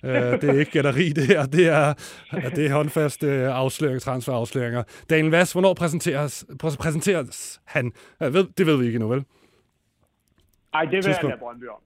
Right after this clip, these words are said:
Speaker 1: Ja.
Speaker 2: Øh, øh, snart.
Speaker 1: Hold øje derude. Vi er spændt
Speaker 2: Ja.
Speaker 1: på at se, øh, hvilket ryggenummer han
Speaker 2: Ja.
Speaker 1: får, og hvordan de præsenterer ham med video, og også hvis der, om der
Speaker 2: Jeg
Speaker 1: kommer
Speaker 2: var
Speaker 1: noget
Speaker 2: overrasket
Speaker 1: pressemøde
Speaker 2: over,
Speaker 1: og
Speaker 2: at
Speaker 1: sådan
Speaker 2: der
Speaker 1: noget.
Speaker 2: ikke er, ja, det bliver til den helt store guldmedalje. Jeg kan bare ikke,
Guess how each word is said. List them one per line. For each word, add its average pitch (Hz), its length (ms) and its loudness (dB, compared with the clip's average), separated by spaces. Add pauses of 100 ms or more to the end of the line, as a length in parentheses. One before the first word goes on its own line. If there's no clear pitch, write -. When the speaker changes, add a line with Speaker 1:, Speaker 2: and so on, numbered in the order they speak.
Speaker 1:
Ja. 107 100 -6 (720)
Speaker 2:
Øh, 147 100 -6
øh, 135 60 -8 (540)
snart. - 340 -8 (220)
Speaker 1:
Hold 131 100 -4
øje 165 100 6
derude. 127 300 6
Vi 156 180 2
er 156 40 2
spændt 185 180 2
Speaker 2:
Ja. - 60 2
Speaker 1:
på 185 40 4
at 180 60 2
se, 185 120 2
øh, 147 360 4
hvilket 131 240 0
ryggenummer 196 480 2
han 180 120 -2
Speaker 2:
Ja. 165 120 2
Speaker 1:
får, 185 200 4
og 156 80 2
hvordan 147 240 0
de 160 80 -2
præsenterer 131 480 -4
ham 135 100 -2
med 131 120 0
video, 165 420 -2
og 123 280 -2
også 110 160 -4
hvis 175 100 -2
der, 180 100 -2
om 120 280 -2
der 107 100 -8
Speaker 2:
Jeg 160 60 0
Speaker 1:
kommer 233 160 2
Speaker 2:
var 202 60 8
Speaker 1:
noget 170 160 8
Speaker 2:
overrasket 131 200 0
Speaker 1:
pressemøde 151 340 4
Speaker 2:
over, 135 80 4
Speaker 1:
og 123 40 2
Speaker 2:
at 117 60 2
Speaker 1:
sådan - 120 -2
Speaker 2:
der 107 60 -2
Speaker 1:
noget. 104 160 -4
Speaker 2:
ikke - 760 -20
er, 160 60 -12 (220)
ja, 139 60 -14
det 151 100 -12
bliver 180 180 -4 (380)
til 156 80 -8
den 139 80 -6
helt - 180 -4
store 147 180 2
guldmedalje. 143 600 0
Jeg 170 80 4
kan 175 80 -4
bare 185 160 0
ikke, - 100 -8